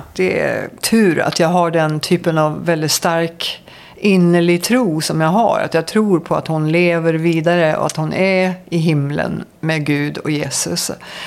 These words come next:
Och att hon har det så underbart där tillsammans med pappa och alla som hon älskar, sin mamma och sina syskon. Så att det ger mig väldigt mycket tröst. Men trots detta så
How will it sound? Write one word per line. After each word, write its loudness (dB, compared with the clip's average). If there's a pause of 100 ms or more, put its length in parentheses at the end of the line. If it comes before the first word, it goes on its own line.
Och -2
att -6
hon 0
har 0
det -2
så 0
underbart 2
där -2
tillsammans -2
med -8
pappa -6
och 0
alla 0 (720)
som -2
hon 2
älskar, 0
sin 0
mamma 0
och -4
sina -4
syskon. -4 (240)
Så -6
att -6
det 0 (100)
ger 2
mig -2
väldigt 2
mycket -6 (400)
tröst. -4
Men 2
trots -2
detta -2
så 0